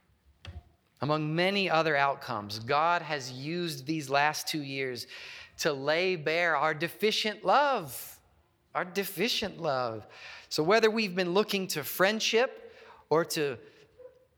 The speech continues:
fleeting, fickle eros or to the comfort of storge to sustain our Christian life,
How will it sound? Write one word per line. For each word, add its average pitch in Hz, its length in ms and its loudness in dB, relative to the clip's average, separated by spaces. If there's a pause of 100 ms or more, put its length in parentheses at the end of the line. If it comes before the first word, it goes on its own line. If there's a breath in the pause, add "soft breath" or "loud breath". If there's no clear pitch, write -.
(240)
fleeting, 196 600 0
fickle 214 580 2
eros 240 800 2 (340 loud breath)
or 151 100 0
to 165 120 -4
the 139 100 -2
comfort 226 480 2
of 135 60 -8
storge 226 1080 2
to 170 120 -6
sustain 208 720 -2
our 202 160 -2
Christian 185 420 -2
life, 110 460 -4